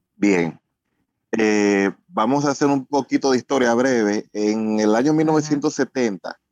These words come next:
Speaker 1: en Alma Ata, Rusia, la Organización Mundial de la Salud estableció la medicina familiar como la especialidad esencial,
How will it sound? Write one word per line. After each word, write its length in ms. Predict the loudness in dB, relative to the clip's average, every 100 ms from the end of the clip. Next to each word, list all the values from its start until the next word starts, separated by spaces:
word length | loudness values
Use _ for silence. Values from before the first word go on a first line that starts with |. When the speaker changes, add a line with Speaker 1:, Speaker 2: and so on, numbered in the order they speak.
| _ _ _ _
Speaker 1:
en 460 | 0 2 2 0 -2
Alma 420 | -2 -2 -2 -4
Ata, 220 | -2 -4
Rusia, 500 | -2 -4 -4 -8 -8 _ _ _ _ _ _
la 240 | -2 0
Organización 580 | 0 -2 -2 -4 -4 -2
Mundial 300 | 0 0 2
de 100 | 0
la 100 | 0
Salud 460 | -2 -2 0 -2 -6
estableció 1040 | -10 -10 -6 -4 -2 -2 -2 -2 0 0 -4 _ _ _ _ _ _ _
la 220 | -2 -2 -2 -6 -12 _ -6
medicina 380 | -4 -4 -4
familiar 600 | -4 -4 0 0 0 -4 -12 _
como 320 | -4 -2 0 -2
la 140 | -2
especialidad 760 | -4 -10 -6 -4 -2 -2 -4 -8
esencial, 800 | -10 -6 -8 -4 -2 0 -2